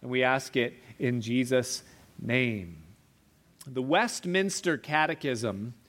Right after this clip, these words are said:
which was a handbook for Christian education and discipleship that was written way back in the mid-sixteen hundreds by a group of Scottish and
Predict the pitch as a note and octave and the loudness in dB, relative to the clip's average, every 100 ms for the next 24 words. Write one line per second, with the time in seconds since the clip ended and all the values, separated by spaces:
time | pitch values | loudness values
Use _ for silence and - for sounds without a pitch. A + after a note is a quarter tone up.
0 | - - - _ - C#3 C#3 C#3+ D3+ C#3 | -20 -20 -20 _ -2 -2 0 0 0 -2
1 | - C#3 A#2+ - F#3 G3 G3+ C#3 C#3+ C3+ | -2 -2 -2 0 2 4 2 2 2 2
2 | - - - _ - D3 C3+ B2+ - F#3 | -2 -14 -14 _ 0 2 2 0 0 0
3 | - F#3 E3+ E3 D3+ D#3 - D#3+ E3 - | 2 2 4 2 2 -2 0 0 2 -2
4 | C#3+ C3+ C#3 C3 - D3 D3+ C#3 G#2+ B2 | 0 0 0 -2 2 2 2 -4 -2 -2
5 | A#2+ - - - - - C#3+ C#3 C3+ F#3+ | -2 -4 -20 -20 -14 -6 -4 -2 0 0
6 | F3+ D#3+ D3+ F3+ G3 D#3 E3 E3 E3+ D3+ | 0 -2 0 2 2 2 2 2 0 0
7 | D3 D#3 C#3 - F3+ F3 - F3 D#3 C3+ | 0 0 0 0 0 0 0 0 2 2
8 | D#3 D3+ C3 B2 A#2+ C3+ B2+ B2 A#2+ D3+ | 0 2 2 0 0 0 0 -4 -2 0
9 | D#3+ D#3+ C3 A#2+ A2+ - - - - E3+ | 2 2 0 0 -10 -20 -16 -14 -4 2
10 | D#3 E3 E3 D3 C#3+ | 2 2 0 0 -2